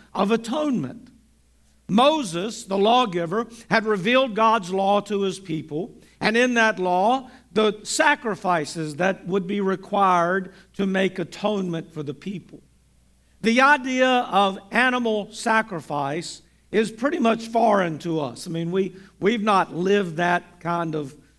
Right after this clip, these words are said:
uh, culture where that was, uh, common. But it sprang from the concept that there is a price to pay for sin. Blood means life.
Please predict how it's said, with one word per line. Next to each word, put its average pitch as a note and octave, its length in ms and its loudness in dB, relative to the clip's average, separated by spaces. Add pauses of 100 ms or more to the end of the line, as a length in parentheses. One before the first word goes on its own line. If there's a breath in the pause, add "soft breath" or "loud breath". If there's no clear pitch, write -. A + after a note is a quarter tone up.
(140)
uh, C#3 200 -6
culture G3+ 600 -2
where D#3+ 180 -2
that E3 240 -2
was, C#3+ 420 -8 (280)
uh, B2+ 140 -12
common. D#3+ 640 -6 (680)
But B3 140 2
it A#3+ 140 0
sprang D4 640 0
from A#3 180 -2
the G#3 100 0
concept G3+ 1080 -2 (380)
that G3 120 0
there A3 240 2
is F#3 140 -2
a G3 40 0
price G#3+ 460 -2
to G#3 140 -8
pay E3 500 -6 (140)
for D3+ 120 -12
sin. B2 580 -12 (1000)
Blood A3 840 2 (100)
means F3+ 840 -6 (160)
life. B3+ 520 -8